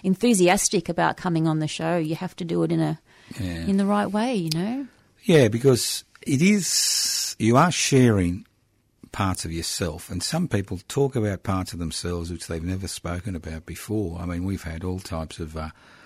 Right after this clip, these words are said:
Speaker 2: people on with all types of reaction. People cry, they laugh, they get upset, and, uh, but, uh, and, and they remember. It's, uh, we've had people, I've had guests from sixteen to ninety-seven, believe it or not.
Speaker 1: Yeah.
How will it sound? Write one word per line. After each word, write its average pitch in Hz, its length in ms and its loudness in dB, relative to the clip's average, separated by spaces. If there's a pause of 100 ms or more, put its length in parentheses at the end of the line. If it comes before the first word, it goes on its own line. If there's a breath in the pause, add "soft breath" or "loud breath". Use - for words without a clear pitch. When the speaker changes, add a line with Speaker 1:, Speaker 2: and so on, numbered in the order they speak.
(440 loud breath)
Speaker 2:
people 92 340 -2
on 113 240 0
with 87 120 -4
all 101 140 0
types 90 360 -6
of 87 80 -2
reaction. 90 460 -4
People 90 260 -8
cry, 98 500 -2
they 85 140 -4
laugh, 101 960 -6
they 85 140 -8
get 85 160 -4
upset, - 640 0 (580 loud breath)
and, 95 560 -2
uh, 98 300 -2
but, 98 420 -8
uh, 107 40 -2
and, 101 320 -4 (140)
and 104 100 -4
they 110 100 -2
remember. 120 560 0 (180)
It's, - 300 -10
uh, 101 40 -4
we've 107 220 0
had 85 220 -4 (100)
people, 104 380 -4
I've 120 180 -8
had 117 160 -6 (140)
guests 107 260 -2
from 92 320 -6 (760 loud breath)
sixteen 120 800 -2
to 104 100 -2
ninety-seven, 95 840 -2
believe 78 380 -6
it 98 40 0
or 82 100 -2
not. 85 200 -2
Speaker 1:
Yeah. 170 340 -4